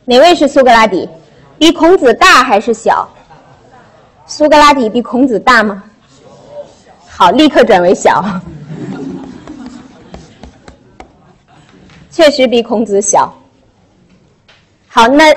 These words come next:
再有一位是谁呢？比孔子大的这位是谁呢？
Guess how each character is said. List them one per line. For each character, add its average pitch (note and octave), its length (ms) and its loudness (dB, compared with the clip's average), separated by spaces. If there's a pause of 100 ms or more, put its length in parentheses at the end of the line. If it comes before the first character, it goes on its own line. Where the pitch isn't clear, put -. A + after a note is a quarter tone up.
(560)
再 E4 200 4
有 A3 120 4
一 G#3+ 100 -2
位 A#3 140 2
是 - 140 -2
谁 F#3 240 -2
呢？ F#3+ 200 -8 (460)
比 C4+ 100 -2
孔 D4 240 2
子 C#4+ 140 0
大 E4 300 2
的 A#3 100 0
这 A3+ 160 0
位 G#3+ 180 2
是 G3+ 160 -4
谁 E3 220 -6
呢？ E3+ 140 -10